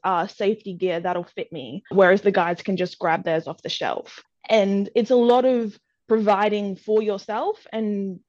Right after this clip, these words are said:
I guess trying to make your needs known. Uh, yeah, and finding ways to meet them and also, like, work within, uh, still achieve whatever you've gotta be doing out on site, essentially.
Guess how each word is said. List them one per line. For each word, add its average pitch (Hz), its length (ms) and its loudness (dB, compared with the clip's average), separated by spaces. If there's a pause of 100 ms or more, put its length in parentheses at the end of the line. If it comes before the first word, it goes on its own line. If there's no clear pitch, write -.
(100)
I 214 100 -6
guess 208 220 -6
trying 349 180 -4
to 294 60 2
make 208 280 0
your 196 100 -2
needs 180 540 -6 (220)
known. 175 840 4 (380)
Uh, 170 540 -2
yeah, 196 320 4
and 214 140 2
finding 240 380 6
ways 190 260 2
to 190 80 -6
meet 170 260 -8
them 160 380 -4 (240)
and 160 100 -4
also, 160 340 -2
like, 151 280 0
work 175 420 4
within, 180 480 2 (460)
uh, 226 120 4
still 294 200 6
achieve 247 380 8
whatever 226 320 8
you've 220 180 4
gotta 214 160 4
be 196 100 2
doing 170 340 0
out 87 180 -14
on 185 100 -12
site, - 280 -8
essentially. - 400 -16